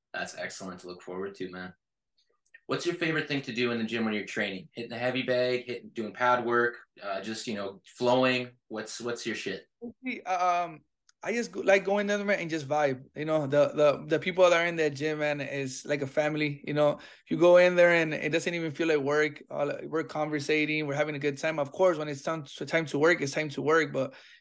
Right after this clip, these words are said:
Speaker 2: when you have that, that aura in the gym and that you could just flow, it, it, it feels nice. But one thing I like to do a lot, man, of course, people like hitting mitts and, and they like to, uh, hit the bag, but I enjoy shadow boxing. A-, a-, it gets me in that mind state, managing,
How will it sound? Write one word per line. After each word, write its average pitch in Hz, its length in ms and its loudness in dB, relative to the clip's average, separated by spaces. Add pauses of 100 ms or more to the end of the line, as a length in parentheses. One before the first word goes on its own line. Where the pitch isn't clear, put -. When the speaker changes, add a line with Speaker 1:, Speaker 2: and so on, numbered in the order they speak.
Speaker 2:
when 156 140 0
you 156 100 2
have 165 220 6
that, 156 320 6
that 147 200 4
aura 165 360 6
in 156 100 -2
the 139 80 -4
gym 160 400 -2
and 147 80 -8
that 131 200 -4 (260)
you 165 120 2
could 160 140 -2
just 151 340 2 (140)
flow, 190 460 8
it, 160 100 0
it, 139 340 0
it 139 200 -4
feels 151 200 2
nice. 156 280 0
But 151 120 2
one 165 180 -2
thing 185 180 0
I 170 80 2
like 170 140 2
to 156 100 -6
do 170 200 2
a - 20 6
lot, 160 200 2
man, 156 200 -4
of 147 200 -10
course, 190 340 2 (120)
people 175 200 0
like 160 120 0
hitting 151 240 -4
mitts 156 300 -6
and, 131 200 -8 (420)
and 147 160 0
they 151 80 6
like 151 220 6
to, 147 220 6
uh, 135 340 4
hit 151 220 -4
the 147 80 0
bag, 151 280 2
but 139 240 0
I 151 80 4
enjoy 156 360 2
shadow 160 260 2
boxing. 131 480 -8
A-, 139 40 -10
a-, 139 420 -6
it 135 60 0
gets 143 240 4
me 160 120 0
in 151 60 2
that 139 160 0
mind 151 260 2
state, 147 320 2
managing, 156 540 -2